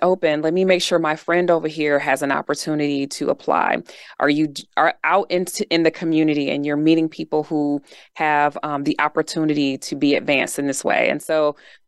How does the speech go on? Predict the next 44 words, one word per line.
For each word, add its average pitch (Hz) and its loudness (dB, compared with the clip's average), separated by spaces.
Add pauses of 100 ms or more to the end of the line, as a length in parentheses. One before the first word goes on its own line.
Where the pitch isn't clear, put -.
I, 175 0
I 185 2
think 170 0
networking 143 0
is 131 -6
a 139 2
great 135 0
way 135 -2
to - -2
ensure 143 2
that 135 2
equity 135 -2
is 131 -4
present, 131 -2
but 135 0
also 131 0
I 135 0
think 135 -2
advocating 147 2
for 143 -4
yourself 131 0 (500)
and, 139 0
you 165 0
know, 135 0 (240)
we, 160 -8
we've 170 -2
gotta, 156 2
you 175 -2
know, 151 2
pay - -2
attention 147 -2
to 131 0
what's - 0
happening 143 -2
around 139 0
us, 208 2
and 139 0 (440)
mentoring, 156 0
sponsorship, 139 0
advocacy 135 -2
is, - -6
is - -10
so 135 0
vital. 139 -2